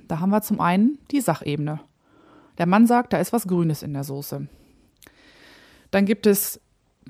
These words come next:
die Ebene der sogenannten Selbstoffenbarung, die Ebene der Beziehung und die Ebene des Appells.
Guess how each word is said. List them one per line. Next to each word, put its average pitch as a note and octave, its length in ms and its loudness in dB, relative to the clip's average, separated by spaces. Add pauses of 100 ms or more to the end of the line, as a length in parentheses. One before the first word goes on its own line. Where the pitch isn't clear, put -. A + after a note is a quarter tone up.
die F#3 180 -2
Ebene G3 380 4
der F#3 100 2
sogenannten F3 460 0
Selbstoffenbarung, G3+ 960 0 (1000)
die - 100 -4
Ebene F3+ 260 2
der E3 120 0
Beziehung G#3 600 -2
und G#3+ 140 -4
die - 80 -6
Ebene F#3+ 220 -2
des F#3 120 -14
Appells. - 640 -8